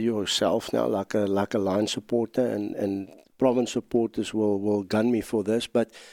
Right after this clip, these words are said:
you know, if you look at two smaller unions, I'd love to see both of them play in the,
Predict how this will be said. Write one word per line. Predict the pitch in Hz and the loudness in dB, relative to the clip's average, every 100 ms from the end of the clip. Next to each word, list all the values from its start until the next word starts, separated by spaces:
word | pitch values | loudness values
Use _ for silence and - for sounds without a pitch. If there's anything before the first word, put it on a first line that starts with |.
| - _ | -20 _
you | 165 | 2
know, | |
if | 160 - | 2 2
you | |
look | 147 147 | 0 0
at | 135 | -2
two | 147 139 120 | 2 4 2
smaller | - 139 135 | 0 2 2
unions, | 123 113 113 107 107 - | 0 0 0 0 0 0
I'd | 135 120 | 0 2
love | 113 127 - | 2 2 0
to | 117 | -6
see | - 113 | -2 -2
both | 107 107 104 | 0 0 -2
of | 101 | -4
them | 101 95 | -4 -4
play | 104 98 | -4 -4
in | 98 | -4
the, | 95 92 | -8 -10